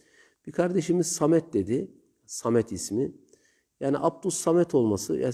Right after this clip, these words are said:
Allah'ın isimleri de konulur mu? Mesela Samet Allah'ın ismidir mesela. Samet, Kadir mesela. Bunlar Allah'ın isimleridir. Bu gibi isimlerin evveline Abd kelimesi getirilmesi lazım.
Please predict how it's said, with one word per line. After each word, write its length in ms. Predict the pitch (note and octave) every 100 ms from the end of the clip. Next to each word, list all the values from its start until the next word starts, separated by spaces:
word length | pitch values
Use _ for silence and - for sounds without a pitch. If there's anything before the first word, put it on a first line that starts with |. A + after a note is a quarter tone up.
| B2
Allah'ın 400 | C3 C3+ D3+ F3
isimleri 580 | D#3 D3 D3+ D3+ D3+ D3
de 60 | G#2+
konulur 420 | - C3 C#3 C#3+
mu? 160 | F#2+
Mesela 240 | F#2+ F2+ F#2
Samet 380 | - A#2+ C#3+ C#3
Allah'ın 320 | C#3 D3+ D3
ismidir 400 | C#3 C#3+ F2 D#2
mesela. 440 | C#2 - - - _ _ _ _ _
Samet, 600 | - - A2+ G#2+ G2 - -
Kadir 640 | - A2+ G#2+ F#2+ - - _ _
mesela. 520 | - - E2 E2 F2+ - _ _ _ _ _
Bunlar 440 | C#3 A2+ G#2 B2 - - _ _
Allah'ın 380 | C#3 B2 B2 D#3
isimleridir. 760 | D3 E3+ D#3+ D3+ A2+ F2+ - _ _ _ _ _ -
Bu 280 | B2 E3
gibi 200 | F3+ E3+
isimlerin 640 | E3+ C#3+ - D3+ D3 C#3+ C#3+
evveline 640 | C3+ A#2+ A2+ F#2+ A#2 D3 - -
Abd 260 | D3+ - -
kelimesi 520 | C#3 A#2 A2 - G#2+
getirilmesi 680 | G2 F#2 F#2 F2+ F2 - F#2+
lazım. 340 | D2+ C#2+ -